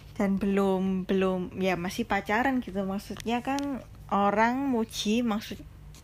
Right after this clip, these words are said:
belum tentu dia suka sama orang itu. Mungkin ya karena ya emang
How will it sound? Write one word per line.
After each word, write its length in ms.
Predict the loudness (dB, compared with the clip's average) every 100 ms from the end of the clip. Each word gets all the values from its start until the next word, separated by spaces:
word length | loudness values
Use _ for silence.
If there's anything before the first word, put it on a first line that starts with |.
| -6
belum 320 | 0 2 2
tentu 440 | 0 -2 0 -2 0
dia 280 | 0 0
suka 400 | -2 -6 -4 -4
sama 320 | -2 -2 -2 -4
orang 280 | -6 -6
itu. 280 | -10 -6 -6
Mungkin 360 | -6 -6 -4 -4
ya 120 | -4
karena 400 | -6 -6 -4 -2
ya 160 | -2 -2
emang 640 | -4 -4 -6 -8 -10